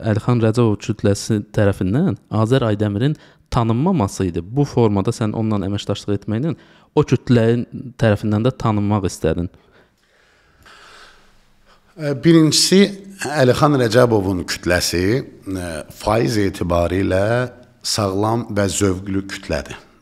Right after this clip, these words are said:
Speaker 2: Faiz etibarilə sağlam və zövqlü kütlədir deyə düşünürəm. Əlixan Rəcəbovla işbirliyi başlayanda mən, o artıq bir neçə il bundan öncə,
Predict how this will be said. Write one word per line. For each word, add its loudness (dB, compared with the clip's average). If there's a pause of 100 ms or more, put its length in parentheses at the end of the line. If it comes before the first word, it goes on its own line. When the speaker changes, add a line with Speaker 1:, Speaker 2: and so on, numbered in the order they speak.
Speaker 2:
Faiz -2
etibarilə -6
sağlam -6
və -6
zövqlü -10 (100)
kütlədir -10
deyə -6
düşünürəm. -12 (640)
Əlixan -2
Rəcəbovla 0 (140)
işbirliyi -8
başlayanda -8 (300)
mən, -8 (760)
o -8 (260)
artıq -16
bir -12
neçə -14
il -14
bundan -12
öncə, -14